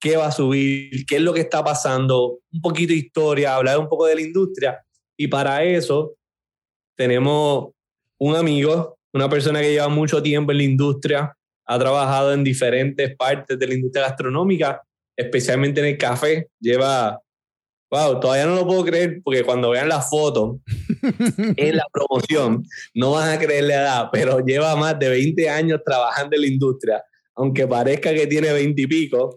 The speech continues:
Speaker 2: Oye, no,
Speaker 1: no
Speaker 2: no,
Speaker 1: voy a revelar
Speaker 2: mira,
Speaker 1: su edad.
Speaker 2: no, no voy a, no,
Speaker 1: Eh,
Speaker 2: no vamos a decirle edad, pero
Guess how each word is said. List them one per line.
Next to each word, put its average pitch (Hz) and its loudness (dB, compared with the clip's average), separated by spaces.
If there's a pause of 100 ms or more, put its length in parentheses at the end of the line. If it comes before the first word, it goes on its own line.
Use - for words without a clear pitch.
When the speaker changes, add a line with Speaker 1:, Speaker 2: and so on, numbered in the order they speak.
(160)
Speaker 2:
Oye, 151 0
no, 139 -4
Speaker 1:
no 160 0
Speaker 2:
no, 190 2
Speaker 1:
voy - 2
a 143 -2
revelar 147 0 (100)
Speaker 2:
mira, 160 2
Speaker 1:
su 143 2
edad. 127 0
Speaker 2:
no, 143 -2
no 135 -2
voy 135 -2
a, 156 0
no, 143 2
Speaker 1:
Eh, 131 2
Speaker 2:
no 156 0
vamos 147 0
a - 2
decirle 175 0
edad, 170 0
pero 170 0